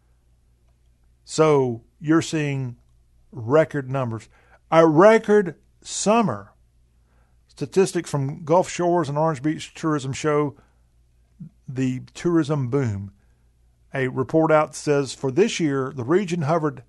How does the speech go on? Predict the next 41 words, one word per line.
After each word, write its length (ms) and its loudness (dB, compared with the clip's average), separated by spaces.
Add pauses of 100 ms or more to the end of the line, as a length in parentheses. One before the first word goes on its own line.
ninety 480 -2 (100)
percent 500 -4
average 360 -4
occupancy 580 -6
for 260 -6
its 240 -10
rental 240 -4
units 440 -8 (400)
for 120 -4
most 360 0
of 60 -20
the 80 -16
summer, 340 -4
especially 640 -4
in 140 -6
June 280 -6
and 100 -8
July. 380 -2 (440)
The 80 -10
region 360 2
hit 300 -2
eighty 280 -2
percent 440 -8
around 360 -6
May 140 -4
fifteenth 540 -6
and 260 -8
has 200 -8
remained 460 -4
above 340 0
that 180 0
level 400 -2 (300)
until 240 -2
the 80 -4
first 340 -2
week 280 -6
after 580 -4
the 100 -4
Labor 300 -2
Day 200 -4
holiday, 520 -8